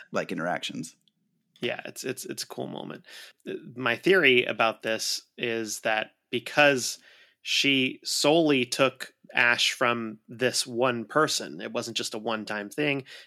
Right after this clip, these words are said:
Speaker 2: It was repeatedly, and she basically cleaned out the supply to its entirety, that, uh, that was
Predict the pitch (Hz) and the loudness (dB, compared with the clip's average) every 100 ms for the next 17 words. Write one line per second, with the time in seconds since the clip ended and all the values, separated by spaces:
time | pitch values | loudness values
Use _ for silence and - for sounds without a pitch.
0 | - 110 107 104 - - - 151 131 120 | -8 -4 -4 -4 -10 -14 0 0 2 0
1 | 120 - 110 107 - 110 123 - 113 110 | 0 0 -4 -4 -6 -2 -2 -4 -8 -8
2 | 107 107 _ _ _ - 151 135 123 120 | -8 -12 _ _ _ 2 4 6 6 4
3 | 131 - 101 143 139 107 107 - _ - | -2 -6 0 2 4 2 0 -6 _ -4
4 | 123 104 - - 113 - 147 139 113 110 | -2 -2 -4 -6 -8 0 4 4 2 -2
5 | - - - - 113 107 - _ _ 113 | -6 -18 -12 -4 -2 -2 -8 _ _ -10
6 | 110 - 123 - 127 | -10 -2 -2 -2 -6